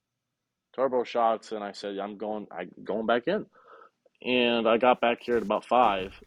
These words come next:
and I was in our first station car crew to Mayfield when the sun came up that morning. We, I think we got there just after six in the morning.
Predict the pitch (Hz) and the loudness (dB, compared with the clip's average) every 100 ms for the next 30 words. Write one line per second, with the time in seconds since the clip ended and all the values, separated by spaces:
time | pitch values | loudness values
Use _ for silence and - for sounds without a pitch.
0 | _ _ 107 107 101 98 92 - _ - | _ _ -10 -8 -8 -10 -14 -20 _ -20
1 | - _ _ 117 147 147 131 139 147 131 | -20 _ _ 2 4 4 0 -2 -2 0
2 | 127 - 147 139 - - - - 147 - | -2 -2 -2 -2 -6 -14 -8 -2 -2 -4
3 | 117 - 120 117 104 - 131 117 101 - | -10 -2 0 0 -4 -6 -6 -4 -6 -10
4 | - _ _ - 123 113 123 - 110 98 | -14 _ _ -10 -6 -4 -4 -4 -6 -4
5 | 101 98 - 117 - 104 95 - 92 - | -8 -8 -6 -6 -8 -8 -8 -6 -8 -8
6 | 98 85 78 90 - 113 101 98 95 98 | -10 -10 -8 -8 -6 -6 -2 -2 -2 -4
7 | 90 92 101 95 87 - 92 - 87 90 | -6 -4 -4 -4 -6 -8 -10 -10 -6 -2
8 | 98 | -2